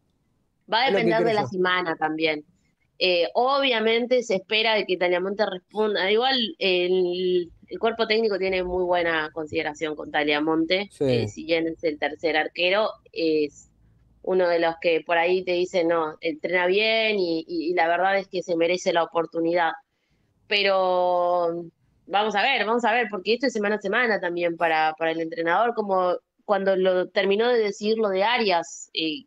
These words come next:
Speaker 1: el regreso de Arias, que por ahí parecía loco, y lo vio bien en la semana y dijo,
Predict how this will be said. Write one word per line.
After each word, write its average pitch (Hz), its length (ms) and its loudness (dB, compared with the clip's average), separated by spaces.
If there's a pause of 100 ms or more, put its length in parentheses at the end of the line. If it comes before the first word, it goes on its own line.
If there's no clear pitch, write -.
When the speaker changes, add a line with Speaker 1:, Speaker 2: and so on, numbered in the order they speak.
Speaker 1:
el 170 160 2
regreso 185 560 0
de 170 140 2
Arias, 160 340 2
que 160 120 -2
por 160 180 -4
ahí 185 140 0
parecía 190 420 -2
loco, 208 540 -2 (280)
y 208 100 -2
lo 208 140 2
vio 254 180 2
bien 294 220 2
en 285 100 2
la 233 120 0
semana 247 420 0
y 220 60 0
dijo, 220 500 -2